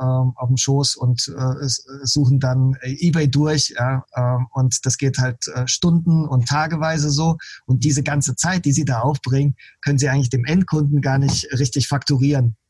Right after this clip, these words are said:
ja, weil, <laughs> sonst würde der Endkunde sagen, okay, das gehört eigentlich zum Service dazu, ja, äh,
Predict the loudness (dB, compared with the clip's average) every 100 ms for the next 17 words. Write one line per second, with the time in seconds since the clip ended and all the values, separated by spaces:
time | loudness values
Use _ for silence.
0 | _ -6 -2 0 0 0 -2 -2 -2 -4
1 | 0 -2 0 -2 0 0 2 0 2 0
2 | 0 2 2 2 0 0 -2 -2 _ -4
3 | -2 0 0 2 2 2 2 2 0 0
4 | -2 0 2 0 0 0 0 0 0 0